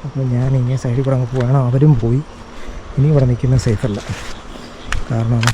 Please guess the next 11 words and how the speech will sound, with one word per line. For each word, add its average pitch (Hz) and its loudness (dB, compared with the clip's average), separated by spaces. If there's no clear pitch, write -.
കയറി 143 2
വന്നു 117 0
കഴിഞ്ഞാൽ 123 2
പണിയാണ്. 233 2
കൂടെ 131 6
നിൽക്കുന്ന 107 0
ആശാൻ 113 0
ആ - 4
മരത്തിൻ്റെ 123 0
വീട്ടിൽ 117 -2
നിൽപ്പുണ്ട്. 104 -6